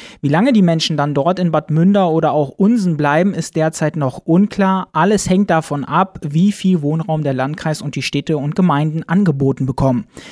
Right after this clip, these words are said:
Die Angebote sind laut Landrat Dirk Adomat immer noch nicht ausreichend.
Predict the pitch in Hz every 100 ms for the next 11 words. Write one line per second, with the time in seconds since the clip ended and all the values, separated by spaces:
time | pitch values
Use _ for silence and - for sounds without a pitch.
0 | - - - 123 147 151 170 180 160 156
1 | 143 135 - - 143 151 - 143 - 135
2 | - 135 170 175 160 - 196 196 170 -
3 | 160 208 - - 190 214 - 117 123 160
4 | 196